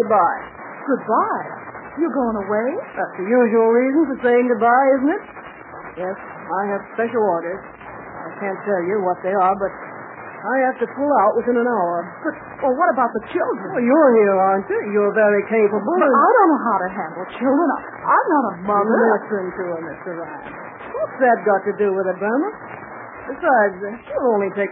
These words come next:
Speaker 1: charge for a short while. Uh, I've arranged for a woman to come up the road and take charge, but until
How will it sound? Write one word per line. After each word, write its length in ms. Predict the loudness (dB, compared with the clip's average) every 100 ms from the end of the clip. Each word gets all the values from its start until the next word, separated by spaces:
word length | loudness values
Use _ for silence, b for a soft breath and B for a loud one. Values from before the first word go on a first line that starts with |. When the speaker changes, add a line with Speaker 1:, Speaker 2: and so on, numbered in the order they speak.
| -2
Speaker 1:
charge 260 | -2 -2 -4
for 140 | -6 -4
a 40 |
short 240 | -2 -4 -4
while. 340 | -4 -4 -4 -4 -6
Uh, 720 | -8 -16 -18 -16 -14 -4 -2
I've 80 | 0
arranged 400 | 4 4 2 -2
for 120 | -4
a 40 | 0
woman 280 | 0 0
to 40 | -2
come 80 | -4
up 60 | -6
the 80 | -4
road 220 | -2 -2 -4
and 40 | -4
take 160 | -6 -6
charge, 300 | -6 -4 -6 -6
but 80 | -8 -10 -20 -18 -16 -8
until 200 | -2